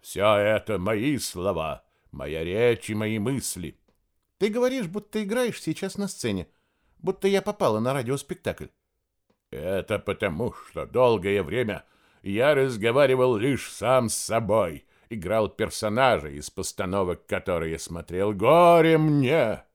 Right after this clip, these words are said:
Я разучился разговаривать в этой клетке. Как долго я уже нахожусь здесь, как долго моя судьба была повёрнута ко мне спиной».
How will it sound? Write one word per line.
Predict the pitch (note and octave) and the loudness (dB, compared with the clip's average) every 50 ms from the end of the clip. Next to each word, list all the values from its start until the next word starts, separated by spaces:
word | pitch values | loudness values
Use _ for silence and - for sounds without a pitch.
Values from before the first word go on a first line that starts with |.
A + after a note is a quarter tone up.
| _ _ _ _ _ _ _ _ _ | _ _ _ _ _ _ _ _ _
Я | - - E2+ F#2+ A#2+ B2+ A#2+ A#2 | -14 -8 -2 2 4 4 4 4
разучился | A#2 A#2 A2 G#2+ A2+ G#2+ - - A2 A#2+ A2+ G#2 - - A#2 A#2 | 2 2 0 0 -4 -6 -6 -6 -4 -4 -2 -2 -4 -2 -2 0
разговаривать | A2 A#2 A#2 A2 G#2 F2+ A2 G#2+ G2+ G#2+ A#2+ B2 A#2+ A2 G#2+ G#2+ G#2+ G2+ - E2 | 0 0 0 -2 -2 0 2 2 4 4 4 4 4 2 2 0 -2 -2 -4 -4
в | D#2+ | -4
этой | F#2+ G#2+ - G2+ F#2 | -4 -2 -2 -4 -8
клетке. | D#2 - D#2+ E2 F#2 F#2 E2 - - - C2 - - - _ _ _ _ _ _ _ _ _ _ _ _ | -8 -8 -8 -4 -4 -4 -6 -6 -10 -14 -14 -14 -14 -18 _ _ _ _ _ _ _ _ _ _ _ _
Как | - D#2+ D#2 D2 C2+ B1 | -6 -6 -6 -6 -8 -6
долго | D2 G2+ A2+ A#2 A2+ A2 A2+ G#2 F#2 G2+ | -2 0 2 2 4 2 2 0 -2 -2
я | G2 F#2+ F#2 F#2 F2+ F2 | -2 0 0 0 0 0
уже | F2 D#2+ D2+ E2+ F#2+ G#2 G2+ F#2+ | -2 -2 -4 -2 -2 0 0 -2
нахожусь | F#2 F2 E2 - F2+ E2+ D2+ C2+ D#2 F2+ F#2 F2 E2+ D#2 | -2 -6 -8 -8 -8 -8 -6 -6 -6 -6 -4 -4 -6 -8
здесь, | C#2+ C2 A#1+ - D#2 E2 F#2+ F#2+ F2 D2 - - - - _ _ _ _ _ _ _ _ _ _ _ _ - | -10 -14 -16 -14 -8 -2 -2 -2 -2 -4 -8 -14 -20 -20 _ _ _ _ _ _ _ _ _ _ _ _ -4
как | G2+ G#2 A2 F#2+ D#2+ | -2 0 0 -2 -2
долго | D2 A2 A#2+ B2+ B2 A#2 G2 A2+ A#2 | 0 4 4 4 4 4 2 0 0
моя | G#2+ G#2+ G#2 G#2 G#2+ A2 G#2 | 0 0 0 0 0 -2 -2
судьба | - - G#2 G2+ E2+ D2+ C2+ D#2 A#2+ B2 B2 A#2 | -4 -6 -8 -8 -8 -8 -4 0 2 4 4 4
была | G2+ G#2 G#2 A2 A2 G#2+ | 2 2 2 2 2 0
повёрнута | - - A2 G#2+ G2 F#2 G#2+ B2+ C3+ C3 A#2+ A2 B2 B2 A#2 - A#2+ A2 | 0 0 0 0 2 4 6 8 8 8 6 4 -2 -2 -2 -2 -2 -2
ко | - A2+ A2 G#2+ | 0 0 0 0
мне | G#2 F#2+ G2+ A#2 G#2+ | 0 -2 -2 -2 -4
спиной». | - - - - G#2 G2 G2 G#2+ A2 G2+ D#2+ - | -6 -8 -8 -6 -4 -2 -2 0 -2 -2 -4 -6